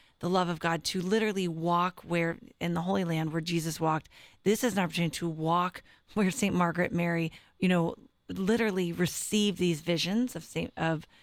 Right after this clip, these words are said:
Jesus appearing to her, but also looking at the spirituality of Saint Therese Lisieux, visiting her family home,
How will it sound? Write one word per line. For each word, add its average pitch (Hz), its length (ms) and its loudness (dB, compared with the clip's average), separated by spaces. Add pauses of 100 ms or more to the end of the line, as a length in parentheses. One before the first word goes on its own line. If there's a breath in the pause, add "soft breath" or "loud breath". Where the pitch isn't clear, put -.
(220 soft breath)
Jesus 175 400 0
appearing 165 440 0
to 165 100 -4
her, 175 240 -2 (380 loud breath)
but 202 140 4
also 208 680 2 (160)
looking 202 400 0
at 190 60 -4
the 165 80 -4
spirituality 170 760 0
of 151 80 -4
Saint 165 260 -4
Therese 165 320 0
Lisieux, 180 480 2
visiting 160 420 -2
her 185 300 -2
family 170 420 -2
home, 151 300 -4